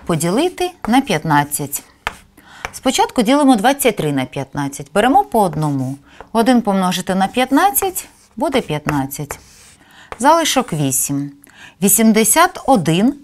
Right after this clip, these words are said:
ділимо на п'ятнадцять. Беремо по п'ять. П'ять на п'ять двадцять п'ять. П'ять на один п'ять да два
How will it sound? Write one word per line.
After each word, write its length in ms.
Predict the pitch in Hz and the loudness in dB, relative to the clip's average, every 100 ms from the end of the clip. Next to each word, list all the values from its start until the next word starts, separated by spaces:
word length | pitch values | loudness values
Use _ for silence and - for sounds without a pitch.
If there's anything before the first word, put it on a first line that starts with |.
| - | -10
ділимо 460 | 156 233 285 294 | 0 2 4 6
на 100 | 254 | 4
п'ятнадцять. 760 | - 165 156 139 151 - 170 - _ - | 4 -4 -4 -6 -8 -12 -18 -20 _ -6
Беремо 380 | 208 247 294 349 | -2 2 0 0
по 160 | 226 | -2
п'ять. 520 | - 143 147 139 - - _ _ _ _ - - - | -2 -2 -2 -2 -6 -16 _ _ _ _ -20 -20 0
П'ять 300 | 269 262 208 | 4 4 4
на 120 | 180 | 0
п'ять 260 | - 165 143 | 0 -2 0
двадцять 500 | 143 135 127 - - | -2 -2 -6 -8 -8
п'ять. 560 | 135 143 202 415 - - _ _ - | -4 2 4 4 -2 -10 _ _ -12
П'ять 340 | - 233 220 214 | 2 4 4 2
на 160 | 165 | 2
один 260 | 151 139 160 | 4 2 -2
п'ять 320 | 170 302 403 | 2 4 4
да 120 | 196 | 2
два 340 | 139 147 233 | -2 2 2